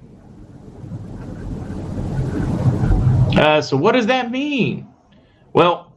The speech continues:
it goes to eleven sixty-eight. It was fourteen sixty. That is, um,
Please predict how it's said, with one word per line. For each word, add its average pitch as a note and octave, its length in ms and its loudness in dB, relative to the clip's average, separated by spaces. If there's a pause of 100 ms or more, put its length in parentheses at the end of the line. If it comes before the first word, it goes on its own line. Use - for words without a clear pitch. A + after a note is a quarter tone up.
(100)
it B2+ 140 -16
goes F#3 260 4
to F3 80 0
eleven E3+ 320 4
sixty-eight. C3+ 480 2
It C3 100 2
was B2 240 2
fourteen A2+ 800 0
sixty. G2+ 600 0
That A2 280 0
is, G#2 680 4
um, G2 760 2